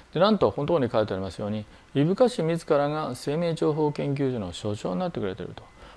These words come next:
このくらいの人数が集まりますと、えー、この、この生命情報研究所の所長っていうふうなものを立てて、その所長が、えー、このソリューションのところにですね、「今こういったものの研究はこうなってます」っ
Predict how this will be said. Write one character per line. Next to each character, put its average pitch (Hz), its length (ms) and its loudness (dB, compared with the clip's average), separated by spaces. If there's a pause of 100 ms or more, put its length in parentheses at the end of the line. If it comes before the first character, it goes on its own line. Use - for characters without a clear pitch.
(160)
こ 185 140 4
の 208 80 4
く 240 80 6
ら 220 80 6
い 220 40 2
の 214 120 0
人 214 140 4
数 143 120 2
が 101 180 0 (440)
集 123 180 -2
ま 127 100 2
り 123 80 2
ま 123 80 -2
す - 100 -10
と、 113 280 4 (440)
え 120 560 4
ー、 - 40 -8
こ 120 80 0
の、 113 240 0 (200)
こ 143 140 -2
の 127 200 4
生 175 160 4
命 170 140 2
情 165 120 4
報 160 120 2
研 156 180 2
究 147 140 4
所 123 80 0
の 92 100 -2
所 139 260 2
長 208 200 4
っ 196 40 0
て - 160 -2
い 196 40 4
う 190 40 2
ふ 202 60 0
う 185 60 0
な 135 80 -2
も 101 80 -4
の 92 80 -2
を 92 40 -2
立 104 200 0
て 110 100 -6
て、 123 200 0
そ 143 140 -4
の 139 80 -2
所 160 220 2
長 202 220 2
が、 208 180 -2 (540)
え 147 60 2
ー、 139 40 2
こ 151 80 6
の 143 60 2
ソ 151 160 4
リ 151 60 6
ュ - 20 2
ー - 20 -8
シ - 80 -4
ョ 113 40 0
ン - 20 0
の 98 60 -2
と 104 100 -2
こ 104 60 2
ろ 101 60 0
に 101 60 -6
で 101 60 -8
す - 100 -12
ね、 98 280 -6 (320)
「今 98 300 0
こ 127 80 -2
う 113 40 0
い - 20 0
っ - 20 -18
た 117 80 4
も 117 120 4
の 110 100 2
の 110 80 0
研 113 180 2
究 113 100 2
は 104 120 4
こ 120 120 -2
う - 20 0
な 127 80 0
っ 131 40 -6
て - 100 -8
ま - 100 -12
す」 - 160 -10
っ - 20 -6